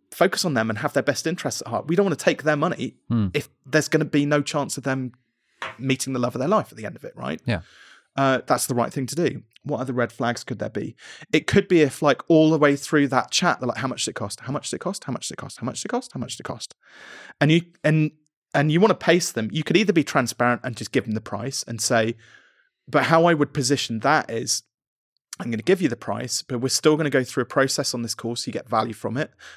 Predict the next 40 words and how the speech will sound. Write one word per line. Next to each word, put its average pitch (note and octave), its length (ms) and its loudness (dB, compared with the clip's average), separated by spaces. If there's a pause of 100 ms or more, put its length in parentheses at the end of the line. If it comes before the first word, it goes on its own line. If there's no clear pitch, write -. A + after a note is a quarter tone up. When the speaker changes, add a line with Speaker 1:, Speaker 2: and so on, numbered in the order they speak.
Speaker 1:
And B2+ 120 -2
at A2+ 80 -10
the B2 120 4
end E3+ 160 4
of C#3+ 100 -2
it, C3+ 100 6
I B2 80 -2
want B2+ 160 -2
you B2 80 -4
to - 140 -10
tell C#3 240 -4
me C3 100 0
yes B2+ 260 -2
or A#2 60 -6
no A#2+ 200 0
whether A#2+ 220 -2
you A#2 80 -4
feel A#2 260 -2
that A2+ 140 -4
that's A2+ 220 -2
a A#2 40 -6
fair A2+ 240 -2
exchange, A2 500 -6
whether A2 180 -12
that G#2+ 240 -4
you B2+ 140 -4
think B2+ 300 0
that's - 200 -6
good A#2+ 200 -2
value A2+ 280 -4
for A2 140 -12
money, A2 300 -8 (360)
and B2 120 -4
whether A#2 180 2
we're A2+ 100 -2
gonna A#2+ 180 0
work A2 240 -2
together G2+ 300 -6
or G2+ 80 -6
not. - 240 -10